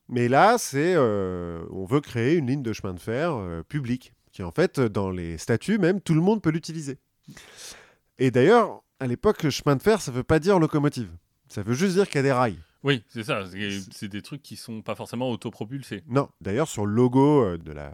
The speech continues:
Speaker 2: Boîte
Speaker 1: compagnie,
Speaker 2: chemin.
Speaker 1: euh,
Speaker 2: Oui.
Speaker 1: qui est créée pour ça, il y a, euh, des wagons avec un cheval devant. Bref. Stephenson, donc,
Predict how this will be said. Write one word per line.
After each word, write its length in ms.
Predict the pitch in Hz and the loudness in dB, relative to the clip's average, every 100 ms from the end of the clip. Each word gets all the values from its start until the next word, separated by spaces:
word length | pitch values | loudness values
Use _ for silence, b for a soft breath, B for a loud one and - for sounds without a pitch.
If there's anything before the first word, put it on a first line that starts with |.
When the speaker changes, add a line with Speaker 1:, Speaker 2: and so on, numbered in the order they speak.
| - 95 - 101 _ _ _ _ _ - 123 95 92 | -16 -20 -20 -20 _ _ _ _ _ -20 -20 -20 -12
Speaker 2:
Boîte 220 | 101 101 | -8 -4
Speaker 1:
compagnie, 360 | 98 101 113 101 | -4 -4 -6 -8
Speaker 2:
chemin. 80 | 76 | -8
Speaker 1:
euh, 40 | 110 | -8
Speaker 2:
Oui. 160 | 139 _ _ - | -10 _ _ -16
Speaker 1:
qui 100 | 92 | -14
est 40 | |
créée 260 | - 104 104 | -6 -6 -4
pour 180 | 87 | -6
ça, 200 | - 165 | -2 -2
il 80 | 180 | 0
y 40 | 117 | -2
a, 260 | 131 135 | 0 -2
euh, 200 | 90 78 76 | -2 -6 -10
des 160 | 73 95 | -8 -8
wagons 280 | 90 143 190 | -6 -6 -6
avec 180 | 110 | -6
un 60 | 143 | -10
cheval 200 | 139 113 | -10 -10
devant. 180 | 95 - _ B B B B B | -12 -16 _ B B B B B
Bref. 280 | 143 131 - _ b b b b | 0 0 -4 _ b b b b
Stephenson, 920 | - 247 240 190 - 190 226 277 247 151 | 2 2 4 2 4 6 6 6 0 -4
donc, 500 | 143 180 262 254 | 2 4 4 0